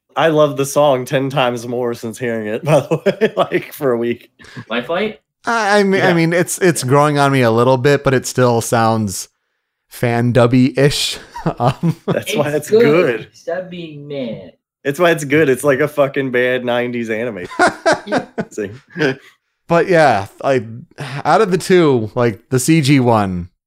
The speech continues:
Speaker 3: is, is certainly
Speaker 2: Yeah.
Speaker 3: the better of the two.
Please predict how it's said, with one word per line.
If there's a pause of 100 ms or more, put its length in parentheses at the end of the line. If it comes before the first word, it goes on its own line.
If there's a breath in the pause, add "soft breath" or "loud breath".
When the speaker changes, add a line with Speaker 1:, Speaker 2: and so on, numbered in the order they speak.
(240)
Speaker 3:
is,
is
certainly
Speaker 2:
Yeah. (220)
Speaker 3:
the
better
of
the
two.